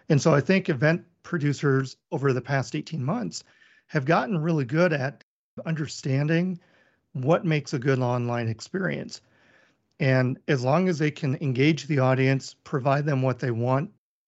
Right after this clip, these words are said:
what they're looking for, then I think they're going to be successful. And the key to that is whether, again, you're a media company or an association or an event producer,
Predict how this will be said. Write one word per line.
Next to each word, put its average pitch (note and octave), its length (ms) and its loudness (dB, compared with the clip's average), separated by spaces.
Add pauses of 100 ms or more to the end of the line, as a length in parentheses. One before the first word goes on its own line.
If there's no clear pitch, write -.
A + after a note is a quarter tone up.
(160)
what D3+ 160 0
they're C3 160 2
looking D#3 400 0
for, D#3 420 -2 (640)
then D3+ 240 4
I C#3+ 140 2
think G#3+ 280 -2
they're D3+ 140 0
going C#3 240 0
to C3 60 -2
be A#2+ 120 -2
successful. - 800 -10 (640)
And C3+ 440 4 (360)
the - 60 -20
key B3 240 0
to G3 100 2
that B2 400 0 (140)
is B2+ 480 -4 (160)
whether, E3 580 2 (280)
again, C#3 520 0
you're C3+ 240 -4
a B2+ 60 -4
media F3+ 380 2
company E3 580 -2
or C3+ 180 -4
an A#2+ 80 -4
association E3 920 0
or C3+ 200 -2
an A#2+ 60 -2
event F3 340 2
producer, D#3+ 580 -4